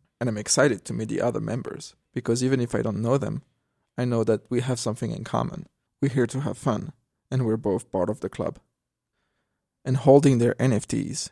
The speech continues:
is the only way I'm gonna be able to have those experiences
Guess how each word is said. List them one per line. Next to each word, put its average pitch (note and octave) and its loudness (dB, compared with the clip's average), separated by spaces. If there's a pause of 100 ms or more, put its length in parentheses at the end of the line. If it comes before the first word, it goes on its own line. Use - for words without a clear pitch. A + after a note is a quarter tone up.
(560)
is B2 0
the - 0
only C#3 4
way - -2 (480)
I'm C3+ -2
gonna C3+ 0
be A#2 2
able G2+ -2
to G#2 -6
have G2+ -4
those G2 -4
experiences G#2+ -6